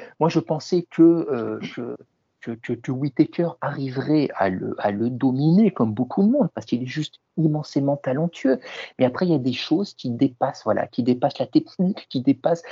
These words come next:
Et moi, hier, j'ai vraiment, à la fin du premier round, j'ai vu un Whittaker qui était, euh, tu sais, il m'a, il a semblé, il m'a semblé comme s'il rapetissait un petit peu, tu vois ce que je veux dire ? Déjà, que Duplessis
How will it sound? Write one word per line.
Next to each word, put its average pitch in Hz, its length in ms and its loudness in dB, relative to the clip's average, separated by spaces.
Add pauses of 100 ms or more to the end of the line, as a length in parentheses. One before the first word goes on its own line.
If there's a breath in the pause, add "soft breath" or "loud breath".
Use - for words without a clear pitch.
(280 loud breath)
Et 135 200 4
moi, 139 260 0
hier, 185 240 2
j'ai - 140 -4
vraiment, 117 340 0 (300 loud breath)
à - 80 0
la 120 100 0
fin 156 160 2
du 151 100 0
premier 135 380 0
round, 170 360 0 (440 loud breath)
j'ai 120 180 -4
vu 131 180 2
un 190 80 6
Whittaker 151 600 -2 (140)
qui - 180 -6
était, 175 600 0
euh, 110 220 0 (540 loud breath)
tu 240 100 4
sais, 254 60 10
il 220 60 10
m'a, 175 200 6
il 160 160 4
a 175 60 6
semblé, 185 600 0 (360)
il 156 100 0
m'a 180 120 2
semblé 185 420 0 (200)
comme 277 140 2
s'il 185 240 -2
rapetissait - 760 -4
un 135 80 -2
petit 113 220 -6
peu, 135 180 -2
tu - 100 -12
vois 165 100 0
ce - 60 -12
que - 80 -6
je 127 80 -8
veux 131 100 -2
dire ? 175 140 -2 (300 loud breath)
Déjà, 220 200 8
que 180 140 0
Duplessis 175 480 0